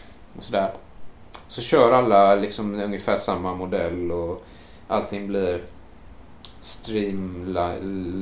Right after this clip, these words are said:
la-, str-, strömlinjeformat heter det.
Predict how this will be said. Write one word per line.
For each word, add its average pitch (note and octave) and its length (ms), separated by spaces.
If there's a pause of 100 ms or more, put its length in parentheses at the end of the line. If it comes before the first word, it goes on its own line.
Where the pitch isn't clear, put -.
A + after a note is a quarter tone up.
(120)
la-, F2 460
str-, - 800 (260)
strömlinjeformat A2 1400
heter - 180
det. - 100